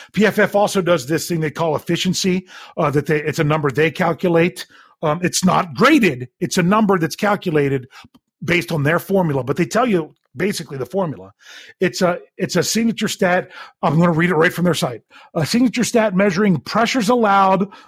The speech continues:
on a per snap basis with weighting towards sacks allowed. So in other words, if it's a sack, it's weighted as more. The Steelers are the most efficient 'cause they've given up the fewest pressures.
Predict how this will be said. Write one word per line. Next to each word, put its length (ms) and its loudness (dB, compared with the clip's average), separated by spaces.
on 140 2
a 100 0
per 280 2
snap 400 0
basis 560 0
with 240 0
weighting 600 2
towards 440 0
sacks 420 0
allowed. 440 -4
So 160 -2
in 80 2
other 140 4
words, 380 4
if 180 -6
it's 160 -8
a 60 -4
sack, 480 0
it's 360 -14
weighted 400 2
as 140 0
more. 380 0
The 80 -2
Steelers 420 2
are 40 0
the 80 4
most 240 2
efficient 420 -2
'cause 140 -12
they've 100 -10
given 180 -2
up 100 -4
the 80 -8
fewest 280 -6
pressures. 400 -6